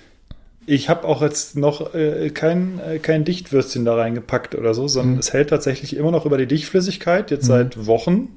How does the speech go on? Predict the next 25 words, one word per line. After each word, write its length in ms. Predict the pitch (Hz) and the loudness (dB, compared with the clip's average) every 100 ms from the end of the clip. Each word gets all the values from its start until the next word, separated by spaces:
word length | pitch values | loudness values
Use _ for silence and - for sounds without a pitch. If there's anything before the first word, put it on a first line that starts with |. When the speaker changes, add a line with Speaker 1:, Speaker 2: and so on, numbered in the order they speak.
| - | -2
Speaker 2:
Mhm. 260 | 123 135 151 - - - | 0 0 -4 -12 -16 -2
Speaker 1:
Ähm, 300 | 147 151 151 | 0 0 0
und, 380 | 147 165 175 127 | 0 0 -2 -4
äh, 180 | 147 | 0
auch 320 | 143 135 165 165 | 0 2 0 2
mit 180 | 165 | 0
vier 180 | - 165 | 2 0
Komma 180 | 165 151 | 2 0
fünf 240 | - 151 151 | 0 -6 0
Bar 460 | 127 120 131 135 - - | 0 2 -2 -6 -14 -4
komplett 480 | 113 113 110 - | -2 2 0 0
drauf. 280 | - 101 127 | 0 2 0
Speaker 2:
Das, 80 | - | -2
Speaker 1:
Also 300 | 120 120 120 | -2 2 2
Speaker 2:
das 80 | 117 - | 0 -6
ist 100 | - | -4
gut, 120 | 143 | -2
Speaker 1:
es 40 | |
scheint 240 | 139 156 127 | 0 0 0
Speaker 2:
ja. 40 | - | 0
Speaker 1:
gut 160 | 151 | 0
abgedichtet 500 | 139 - 147 147 151 | 0 -2 -2 -2 -2
zu 140 | 147 135 | -2 2
haben. 320 | 139 165 180 | 2 0 -4
Speaker 2:
Ja. 100 | 139 | -6